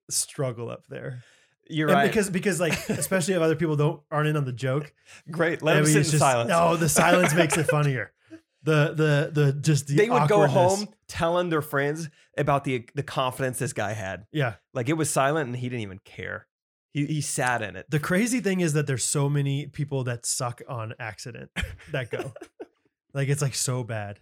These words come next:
Speaker 1: And maybe they're all trying to do it and we just don't know.
Speaker 2: <laughs> I guess it's possible.
Speaker 1: Maybe after every single person that goes on open mic night, I'll go up to him and be like, "Hey, man,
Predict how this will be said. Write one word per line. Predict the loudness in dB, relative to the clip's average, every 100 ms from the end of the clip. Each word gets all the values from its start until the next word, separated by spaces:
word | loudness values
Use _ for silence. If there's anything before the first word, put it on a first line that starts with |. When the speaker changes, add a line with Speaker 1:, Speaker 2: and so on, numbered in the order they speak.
| -4
Speaker 1:
And | 2
maybe | 2 2
they're | 2 4
all | 2
trying | 2 0 0
to | 0
do | -2 -2
it | -4 -8 -6
and | -2
we | 0
just | 0 -2
don't | -2 -2
know. | -2 -4 -12 _
Speaker 2:
<laughs> | -20 -10
I | -4
guess | -2 0
it's | -2 -2
possible. | 0 0 0 -4 -6 -4
Speaker 1:
Maybe | 0 2 2
after | 0 -4 -2
every | -2 -2
single | -2 -2 -2
person | -4 -4 -2 -2
that | -4
goes | -4 -4
on | -4
open | -4 -6
mic | -8 -8
night, | -6
I'll | -6
go | -6
up | -6
to |
him | -6
and | -6
be |
like, | -6 -8 _ _
"Hey, | -4 0
man, | 0 -2 -4